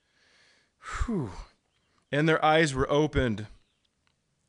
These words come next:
and Jesus sternly warned them, saying, "See that no one knows it." "According to your faith,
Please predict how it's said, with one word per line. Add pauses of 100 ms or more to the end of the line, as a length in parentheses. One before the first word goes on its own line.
(200)
and
Jesus
sternly
warned
them,
saying,
"See
that
no
one
knows
it." (1500)
"According
to
your
faith,